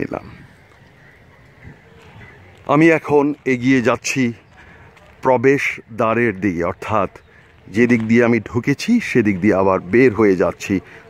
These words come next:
দুর্গ থেকে। জাফনার এই বিখ্যাত স্থাপত্যটি যে কাউকেই আকৃষ্ট করবে।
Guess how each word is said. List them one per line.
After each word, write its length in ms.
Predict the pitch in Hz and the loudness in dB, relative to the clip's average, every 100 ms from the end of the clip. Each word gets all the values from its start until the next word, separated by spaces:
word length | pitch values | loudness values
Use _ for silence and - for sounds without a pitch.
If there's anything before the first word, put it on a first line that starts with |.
| - 90 | -8 0
দুর্গ 200 | 120 101 98 - | 0 2 0 -2
থেকে। 260 | 104 - 78 - - - - - - - - - - - 92 | -8 -8 -12 -16 -20 -20 -20 -20 -20 -20 -20 -20 -20 -20 -4
জাফনার 500 | 123 110 - 120 113 110 - 127 | -2 -2 -2 -2 -2 -4 -8 -2
এই 80 | 117 120 - - - - 82 | 0 -2 -6 -20 -20 -20 -6
বিখ্যাত 600 | 135 131 - - 151 156 95 - - _ _ _ _ - - | -4 -4 -8 -6 -4 -2 -4 -6 -18 _ _ _ _ -20 -20
স্থাপত্যটি 840 | - - 120 - 123 - 117 131 113 - - - - - - - - - - | -12 -2 -2 0 -2 -2 -2 0 -2 -6 -20 -20 -20 -20 -20 -20 -20 -20 -4
যে 80 | 110 120 117 | 0 0 2
কাউকেই 400 | 120 123 117 107 - - - - - 117 | 0 0 -4 -4 -10 -20 -20 -20 -10 -8
আকৃষ্ট 400 | - - 120 - 110 - | -6 -2 -4 -2 -4 -2
করবে। 300 | 95 90 80 | -2 0 -2